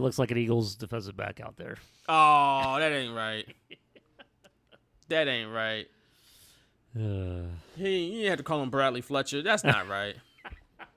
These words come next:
Speaker 2: That ain't right, bro. You had to call him Bla-, Bradley Fletcher.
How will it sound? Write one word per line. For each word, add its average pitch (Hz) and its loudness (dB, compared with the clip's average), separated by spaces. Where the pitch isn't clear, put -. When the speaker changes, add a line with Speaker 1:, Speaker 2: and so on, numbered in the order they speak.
Speaker 2:
That 180 0
ain't 104 -4
right, 101 -2
bro. 101 0
You 175 2
had 131 4
to 110 -2
call 110 2
him 92 -6
Bla-, 107 0
Bradley 113 2
Fletcher. 113 0